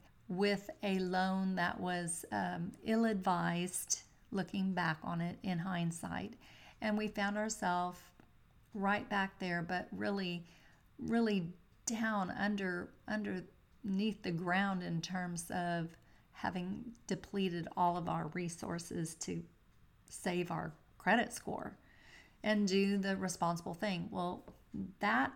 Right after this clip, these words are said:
experience, as painful as it was to go through at the time,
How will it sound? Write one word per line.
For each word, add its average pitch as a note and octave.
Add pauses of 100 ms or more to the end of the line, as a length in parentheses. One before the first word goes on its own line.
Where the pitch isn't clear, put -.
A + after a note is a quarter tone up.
(240)
experience, G3 (100)
as F#3+
painful G#3
as G3
it A3+
was F#3+
to G3
go F#3
through F#3
at F3+
the F#3
time, F#3+